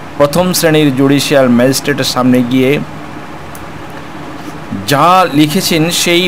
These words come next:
বক্তব্যটি নিজে সত্যপাঠ করবেন। তারপর প্রথম শ্রেণীর জুডিশিয়াল ম্যাজিস্ট্রেট বা নোটারি পাবলিক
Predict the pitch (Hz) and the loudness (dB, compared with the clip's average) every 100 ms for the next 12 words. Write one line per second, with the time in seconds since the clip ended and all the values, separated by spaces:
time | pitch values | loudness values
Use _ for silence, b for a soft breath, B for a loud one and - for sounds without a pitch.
0 | 147 139 - 165 151 156 156 147 - - | 2 0 0 -2 0 2 2 2 0 -4
1 | 120 143 151 156 147 - 131 131 147 139 | 2 2 4 2 0 -2 -4 -2 -4 0
2 | 135 127 123 - 135 110 90 76 - - | 2 2 0 -2 0 0 -2 -6 -12 -14
3 | - - 131 135 147 139 - 135 151 151 | -12 -2 0 2 2 2 0 -2 -2 0
4 | 147 147 131 131 135 127 151 135 131 123 | 0 0 0 2 2 0 2 2 2 2
5 | 127 135 - 147 143 135 - - 110 107 | 2 2 0 0 0 0 -8 -8 0 2
6 | 98 - - - - 120 127 156 160 170 | 2 -2 -10 -14 -2 0 2 2 2 0
7 | 165 165 | 2 0